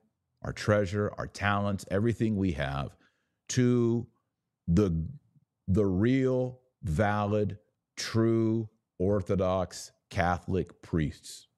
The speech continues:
What that looks like in twenty twenty-three or what it's gonna look like in, in twenty thirty-three, we don't really know. But that's what we really have to do.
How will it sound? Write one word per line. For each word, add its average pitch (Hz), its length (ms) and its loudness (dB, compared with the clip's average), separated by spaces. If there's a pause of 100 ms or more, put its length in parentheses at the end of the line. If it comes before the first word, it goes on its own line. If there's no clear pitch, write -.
(920)
What 101 240 2
that 113 180 2
looks 110 220 -2
like 110 180 0
in 98 100 0
twenty 104 260 -2
twenty-three 101 540 0
or 101 60 2
what 95 140 0
it's 92 100 -8
gonna 92 160 -2
look 92 80 -2
like 82 120 -8
in, 80 260 -4
in 85 100 -12
twenty 92 300 -10
thirty-three, 85 680 -6 (400)
we 82 100 2
don't 85 280 0
really 80 260 0
know. 76 240 -2
But - 100 -4
that's 110 180 -2
what 92 100 0
we 98 160 2
really 107 640 0 (380)
have 80 420 -2
to 80 120 -4
do. 71 320 -2